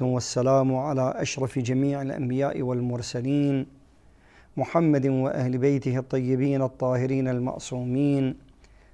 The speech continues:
الذين أذهب الله عنهم الرجس وطهرهم تطهيرا، واللعنة الدائمة على أعدائهم أجمعين إلى قيام يوم الدين. آمين يا رب العالمين.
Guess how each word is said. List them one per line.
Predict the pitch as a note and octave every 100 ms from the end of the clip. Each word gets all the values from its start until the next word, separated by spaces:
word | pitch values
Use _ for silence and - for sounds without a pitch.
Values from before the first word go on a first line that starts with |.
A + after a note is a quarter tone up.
| - C#3+
الذين | C3+ B2+ C3+ C3
أذهب | B2+ - D3 B2 B2+ B2+
الله | B2+ C3 C3+ B2
عنهم | - C3+ B2 B2
الرجس | B2 C#3 - C#3+
وطهرهم | B2+ B2+ C#3 C3+ A2 C3 C3+ B2+ B2
تطهيرا، | B2+ A2+ B2 D3 D3+ D3 C#3+ D3 - - - - - -
واللعنة | B2+ B2 D#3+ C3+ A#2+
الدائمة | B2+ A#2+ C3 B2+ A#3+ C#3+ C3 - B2+ C3 C3 -
على | - C3 C3 -
أعدائهم | - C3 B2+ C#3+ - B2 C3+
أجمعين | D#3+ A#2 A#2+ - D3+ D#3+ D#3 D3 - - - - - - D#3
إلى | C#3+ B2
قيام | - C#3 C#3 C3
يوم | B2+ B2 B2
الدين. | A#2+ A#2 B2 C#3+ C#3 C3+ C3+ - -
آمين | C3 B2 B2 C3+ C3 B2+
يا | B2+ B2+ B2 B2+ B2
رب | C3 B2 B2
العالمين. | B2 A#2+ B2 B2 C#3+ B2